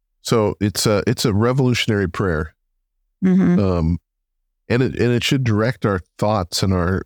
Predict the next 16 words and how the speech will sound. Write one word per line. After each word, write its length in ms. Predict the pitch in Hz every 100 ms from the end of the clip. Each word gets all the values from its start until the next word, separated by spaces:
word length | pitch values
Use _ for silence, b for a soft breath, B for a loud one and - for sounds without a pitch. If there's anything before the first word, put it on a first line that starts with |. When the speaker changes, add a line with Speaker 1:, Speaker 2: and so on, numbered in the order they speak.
| -
Speaker 1:
our, 360 | 87 82 82 -
remember, 400 | 139 196 143 104
we're 80 |
talking 420 | 101 - 131 139 117
about 240 | 104 98
this 200 | 92 -
in 100 | 82
terms 320 | - 98 92
of 100 | 82
sanctification 880 | - 92 90 - - 95 113 - 123
and 140 | 92
the 80 | 80
preparation 840 | - - 85 - 92 92 - 104
and, 180 | 87 85 - _ _ _ _ _ _ 90
uh, 80 | -
or, 180 | 98